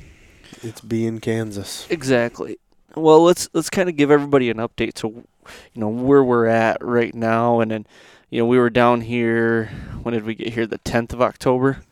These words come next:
Speaker 1: Yep.
Speaker 2: And stay for a week. And that trip was kind of a, you know, last couple years, the deer were starting to show up on camera that time, and we thought we,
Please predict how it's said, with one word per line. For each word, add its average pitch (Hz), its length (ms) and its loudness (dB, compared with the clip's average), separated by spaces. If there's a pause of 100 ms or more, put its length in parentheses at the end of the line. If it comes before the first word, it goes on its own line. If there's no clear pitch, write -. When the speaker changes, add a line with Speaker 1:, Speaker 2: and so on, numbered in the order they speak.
Speaker 1:
Yep. 127 140 -6 (400)
Speaker 2:
And 113 140 -6
stay 123 200 2
for 123 180 -2
a 117 60 2
week. 120 460 -2 (800)
And 131 120 0
that 160 140 6
trip 160 280 2
was 123 120 2
kind 123 220 -2
of 113 120 -2
a, 107 220 0 (1200)
you 127 80 -2
know, 110 140 0
last 123 380 2
couple 123 260 -6
years, 113 560 -2 (180)
the 117 220 -6
deer 117 640 -4
were 117 200 -8
starting 117 300 -2
to 107 60 -10
show 107 380 -2
up 110 180 -4
on 107 140 -8
camera 117 480 -6
that 107 200 -2
time, 110 300 -8
and 104 100 -10
we 107 120 -8
thought 107 260 -6
we, 110 260 -12